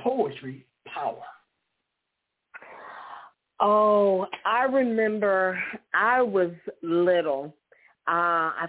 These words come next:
Speaker 2: think I was in kindergarten, and but, um, I grew up in Saint John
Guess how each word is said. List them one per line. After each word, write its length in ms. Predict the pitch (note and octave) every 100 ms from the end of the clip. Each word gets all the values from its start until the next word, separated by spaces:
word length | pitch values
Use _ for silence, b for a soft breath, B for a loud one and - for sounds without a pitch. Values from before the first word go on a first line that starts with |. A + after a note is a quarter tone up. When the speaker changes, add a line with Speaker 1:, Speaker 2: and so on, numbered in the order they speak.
| -
Speaker 2:
think 160 | G3 G3
I 40 | A3
was 140 | A3 G#3
in 160 | G3 -
kindergarten, 880 | A3 F#3 F#3 F3 D#3 D3+ B2 D3+ D#3 b b b b _
and 420 | F#3+ F#3+ F3+ F3+ F3+
but, 360 | F3+ E3+ D#3+ -
um, 460 | E3+ D#3 D3+ C#3+ -
I 100 | F3+
grew 340 | F3 G3+ C4 C4
up 280 | G3+ G3 -
in 340 | F3+ F3+ E3+ E3 -
Saint 360 | G3 G#3 G3 F3+
John 400 | G3 F3+ E3+